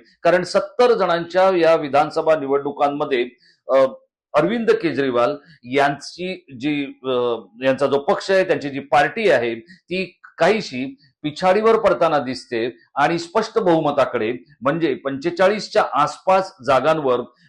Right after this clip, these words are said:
भाजप आघाडीवर आहे आणि यातली जी पहिली जागेचा जो, अ, निकाल लागलेला आहे, ती मात्र आपने जिंकलेली आहे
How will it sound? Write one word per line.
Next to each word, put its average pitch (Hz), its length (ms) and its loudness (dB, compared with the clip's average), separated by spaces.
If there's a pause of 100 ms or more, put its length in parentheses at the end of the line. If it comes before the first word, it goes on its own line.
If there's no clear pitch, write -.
(140)
भाजप 165 480 2 (220)
आघाडीवर 185 560 2
आहे 110 420 0 (300)
आणि 160 360 -4 (160)
यातली 147 440 0
जी 165 160 -6
पहिली 202 760 0
जागेचा 143 460 0
जो, 151 400 -2
अ, 135 120 4
निकाल 139 340 2
लागलेला 175 340 2
आहे, 190 60 2
ती 208 260 -8
मात्र 247 280 2
आपने 165 520 0
जिंकलेली 135 500 -6
आहे 110 100 -6